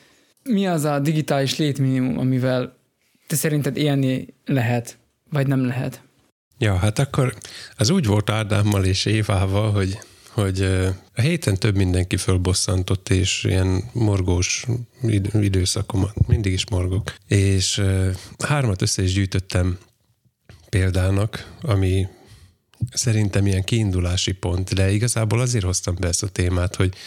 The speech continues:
Speaker 2: hogy egyrészt, ha neked van valami korszakalkotó ötleted, hogy mi az, amit, amit, ö, alapműveltségé illene már tenni, meg hát, hogyha a hallgatóknak nyilván van valami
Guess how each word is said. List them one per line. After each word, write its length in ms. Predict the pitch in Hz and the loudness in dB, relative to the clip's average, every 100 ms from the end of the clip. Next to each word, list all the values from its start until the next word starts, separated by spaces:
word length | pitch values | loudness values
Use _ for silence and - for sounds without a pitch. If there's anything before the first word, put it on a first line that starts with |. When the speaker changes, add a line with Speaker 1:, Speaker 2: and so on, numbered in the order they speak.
| - - - | -18 -20 -6
Speaker 2:
hogy 160 | - 101 | -2 2
egyrészt, 400 | 110 95 90 - | 2 2 0 0
ha 60 | |
neked 340 | 98 104 98 90 | 0 2 0 2
van 200 | 90 90 | 2 2
valami 460 | 92 87 90 90 92 - - - | 2 2 0 0 -2 -14 -20 -6
korszakalkotó 800 | - 98 104 - 92 - 104 95 | -2 0 -2 0 0 0 0 2
ötleted, 440 | 95 92 95 101 | 2 2 0 -2
hogy 100 | - | 0
mi 160 | 98 107 | 2 2
az, 140 | 95 | 2
amit, 380 | 92 92 90 - - - - _ _ | 0 0 -2 -6 -20 -20 -20 _ _
amit, 400 | 107 90 87 - | 0 0 -2 0
ö, 260 | 90 90 90 | 0 2 0
alapműveltségé 1200 | 110 101 92 98 90 92 - 92 92 92 92 92 - - | 0 0 0 0 0 0 0 -2 0 -2 -2 -6 -16 -12
illene 420 | - 95 92 90 | -2 0 2 2
már 260 | 92 90 | 2 0
tenni, 460 | - 95 95 110 127 - - - - - _ | 0 0 0 0 -2 -8 -20 -20 -20 -20 _
meg 140 | 104 92 | -4 0
hát, 160 | 107 | 0
hogyha 220 | 113 104 107 | -2 0 0
a 40 | |
hallgatóknak 760 | 110 104 92 - 90 95 87 - | 2 2 0 -2 -2 0 -2 0
nyilván 440 | 92 90 87 87 | 0 2 0 0
van 180 | 87 87 | 0 0
valami 400 | 87 85 87 87 | 0 0 0 -2